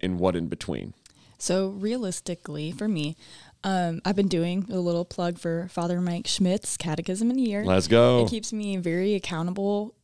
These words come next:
Speaker 2: uh, with my prayer life. And it's like, it's something I wanna learn, like, every day. I wanna learn more about
Speaker 1: Mm.
Speaker 2: the truths about our faith,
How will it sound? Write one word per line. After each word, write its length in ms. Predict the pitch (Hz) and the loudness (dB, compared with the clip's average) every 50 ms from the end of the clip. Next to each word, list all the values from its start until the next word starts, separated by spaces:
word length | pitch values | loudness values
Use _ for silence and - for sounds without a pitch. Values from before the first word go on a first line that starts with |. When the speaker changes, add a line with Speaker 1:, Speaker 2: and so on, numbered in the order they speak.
| _ - | _ -6
Speaker 2:
uh, 240 | 190 175 170 160 165 | -4 -2 0 -2 0
with 320 | 165 170 175 175 170 - | 0 -2 -2 -2 -2 -4
my 400 | 190 170 165 160 160 160 160 170 - - | -4 -4 -4 -2 -4 -4 -4 -6 -6 -4
prayer 160 | - 226 247 | 0 0 0
life. 420 | 233 240 240 240 233 226 - - - - - | 2 2 2 2 2 0 -2 -8 -16 -8 -6
And 200 | 202 185 180 175 | -2 -2 -2 -2
it's 180 | 170 - - | -2 -2 -2
like, 160 | 240 220 - - | -2 -2 -2 -2
it's 100 | 196 - | -4 0
something 300 | 233 226 247 269 311 277 | 2 2 2 2 2 2
I 80 | 226 196 | 2 0
wanna 240 | 185 196 202 185 170 | 0 0 0 0 -2
learn, 480 | 165 156 170 180 185 180 170 175 190 | -2 -2 -4 -4 -4 -4 -4 -4 -6
like, 180 | 202 170 165 - | -6 -6 -6 -6
every 240 | - 175 170 170 165 | -6 -4 -4 -4 -2
day. 120 | 160 165 | -2 -2
I 40 | 160 | -4
wanna 160 | 160 160 165 | -4 -4 -4
learn 180 | 170 170 170 170 | -4 -2 -2 -2
more 400 | 170 165 165 170 170 170 170 165 170 - | -4 -4 -4 -4 -4 -4 -4 -6 -8 -8
about 160 | 185 165 - 117 | -6 -2 0 2
Speaker 1:
Mm. 140 | 120 107 | 2 2
Speaker 2:
the 80 | 185 196 | 2 0
truths 420 | - - - 196 190 190 - - | -2 -4 -6 -4 -4 -2 -2 -2
about 240 | - 175 170 170 160 | -4 -2 -2 -2 -2
our 80 | 160 160 | -2 -4
faith, 500 | - - - 165 160 156 156 160 - | -6 -4 -2 -2 -2 -2 -2 -4 -8